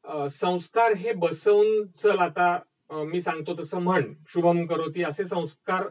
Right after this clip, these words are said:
होत नाहीत, असं आमचं दोघांचंही म्हणणं आहे. अम, त्यामुळे माझ्या चुकीच्या वागण्यातनं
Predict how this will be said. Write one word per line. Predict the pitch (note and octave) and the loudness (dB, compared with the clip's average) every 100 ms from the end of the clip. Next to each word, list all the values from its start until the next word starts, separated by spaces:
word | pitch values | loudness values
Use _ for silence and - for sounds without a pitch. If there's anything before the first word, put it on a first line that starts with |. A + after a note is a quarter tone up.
| - _ | -12 _
होत | E3+ F3 | -4 -2
नाहीत, | F3 D#3 C#3+ D3 | -4 -2 -2 -4
असं | C#3+ D#3 | -6 -6
आमचं | D#3+ D3 E3+ E3 | -4 -4 -6 -6
दोघांचंही | B2+ B2+ D3 E3+ F#3 F3+ | -6 -4 -4 -2 0 0
म्हणणं | D#3+ A#2+ A#2 | 0 -4 -10
आहे. | G#2 _ _ _ _ _ _ _ | -14 _ _ _ _ _ _ _
अम, | - A#2 A2+ A2 G#2 _ _ _ _ _ _ - - _ _ _ _ _ _ - | -10 -8 -8 -12 -20 _ _ _ _ _ _ -20 -20 _ _ _ _ _ _ 0
त्यामुळे | F3 F#3 G3 G#3 G#3+ - _ _ | 2 2 2 4 2 -2 _ _
माझ्या | E3+ D3+ D3 D3 G3+ | -4 0 2 2 -2
चुकीच्या | G3+ F3+ F3+ G3+ | -4 -8 -2 -2
वागण्यातनं | F#3 D3+ D3+ D#3+ D#3+ F#3 | 0 -2 -4 -6 -8 -10